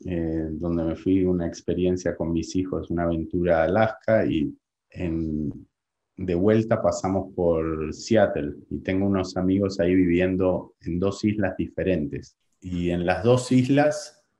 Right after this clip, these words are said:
eh, una de unas siete mil personas y la otra de veinticuatro, veinticinco mil personas que viven,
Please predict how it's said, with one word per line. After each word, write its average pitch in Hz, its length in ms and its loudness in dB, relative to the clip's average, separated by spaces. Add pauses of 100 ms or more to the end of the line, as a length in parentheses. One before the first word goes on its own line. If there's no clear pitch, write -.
(640)
eh, 85 200 0
una 95 400 2
de 82 880 0
unas 90 340 -4
siete 85 300 -4
mil 95 240 0
personas 104 600 -2
y - 20 -4
la 82 180 0
otra 85 220 0
de 82 120 0
veinticuatro, 78 960 -2
veinticinco 73 580 -6
mil 82 220 -4
personas 87 760 -8 (800)
que 78 140 -10
viven, 107 500 2